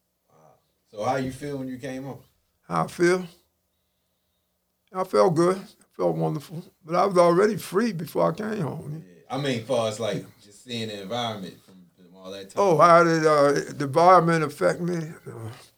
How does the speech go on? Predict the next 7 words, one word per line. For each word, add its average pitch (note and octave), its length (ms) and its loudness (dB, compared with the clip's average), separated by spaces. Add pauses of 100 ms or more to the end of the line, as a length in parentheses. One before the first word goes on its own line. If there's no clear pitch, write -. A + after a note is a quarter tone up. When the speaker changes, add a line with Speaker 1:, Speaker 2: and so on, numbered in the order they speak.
(1200)
Speaker 2:
a - 20 -2
lot F#3 260 6
of F3 140 4
change, E3+ 480 0
you D3 80 -6
know. D#3 240 -6 (260)
Speaker 1:
Yeah. E2+ 140 -20